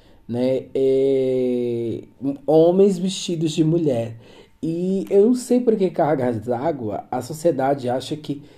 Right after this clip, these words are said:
se vestir de mulher é algo engraçado pra homem. E que as mulheres trans fazem isso.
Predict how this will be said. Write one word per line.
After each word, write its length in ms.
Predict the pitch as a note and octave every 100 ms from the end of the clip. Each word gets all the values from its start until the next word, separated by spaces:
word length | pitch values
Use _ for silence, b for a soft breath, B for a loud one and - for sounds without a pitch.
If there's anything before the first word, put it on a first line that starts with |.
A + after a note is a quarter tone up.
| B B B _
se 280 | - - A3
vestir 540 | A3 G#3+ - - G#3+ G3+
de 120 | G3+
mulher 340 | F#3+ D#3+ E3
é 40 | E3+
algo 220 | E3+ E3
engraçado 640 | E3+ F3 F#3 D#3+ C3 C3+
pra 260 | D#3 F3 D#3+
homem. 480 | A2 F#2+ D2+ D#2+ - _ _ _ _ _ _ - _
E 640 | C#3 C3+ C#3 C#3 C#3 C#3 C#3
que 120 | D3+
as 180 | D3 C#3
mulheres 400 | D3 C#3+ C#3+ -
trans 320 | C3+ C#3 -
fazem 500 | D#3 D3 E3+ E3+ A2+
isso. 280 | A2 -